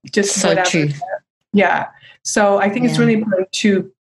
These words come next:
Speaker 1: really repeat or bring that up every time that that pattern is being repeated. So ultimately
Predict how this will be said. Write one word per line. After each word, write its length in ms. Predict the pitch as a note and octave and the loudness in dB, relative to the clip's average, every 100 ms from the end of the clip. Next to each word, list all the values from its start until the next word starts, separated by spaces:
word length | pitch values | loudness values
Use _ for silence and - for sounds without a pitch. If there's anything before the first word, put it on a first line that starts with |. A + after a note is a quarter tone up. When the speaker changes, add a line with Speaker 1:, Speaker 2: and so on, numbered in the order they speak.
| _ _ - | _ _ 0
Speaker 1:
really 300 | G#3+ A3+ G3 | 2 4 2
repeat 600 | F#3+ - G#3 G3 - - | -2 0 0 0 -6 -4
or 200 | G#3+ G3 | 0 0
bring 220 | G3+ A3 G#3 | 2 4 4
that 160 | F3+ | 2
up 240 | F3 F3 - | 0 -2 -2
every 260 | F#3+ F#3+ F#3 | 0 0 0
time 380 | F3+ E3+ F3 | 0 0 0
that 220 | - F3 - | -2 -2 -2
that 180 | E3 - | -2 0
pattern 320 | F3 F3+ F3+ | 0 0 0
is 140 | F3+ | -2
being 160 | F3+ F3+ | -2 -2
repeated. 420 | F#3+ G3+ G3 A#3 | 0 2 2 0
So 180 | - - | 0 0
ultimately 720 | F#3 F#3 G3 D3+ F3+ F#3 | 0 0 0 2 0 0